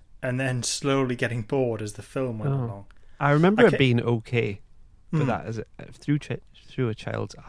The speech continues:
Speaker 2: eyes, though.
Speaker 1: Yeah, yeah. I came across an old Siskel and Ebert, um, thing on YouTube where they were v-, w-, w-, they were reviewing it,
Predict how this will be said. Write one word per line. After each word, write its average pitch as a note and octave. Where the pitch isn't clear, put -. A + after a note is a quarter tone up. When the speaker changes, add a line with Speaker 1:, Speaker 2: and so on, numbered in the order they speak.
Speaker 2:
eyes, -
though. -
Speaker 1:
Yeah, B2+
yeah. A2+
I D3+
came G3+
across G3+
an F3
old D3+
Siskel -
and C3
Ebert, C#3
um, A2
thing -
on A2+
YouTube B2+
where A2
they A2
were A2
v-, G#2+
w-, C3+
w-, D3+
they C3+
were B2
reviewing B2
it, G#2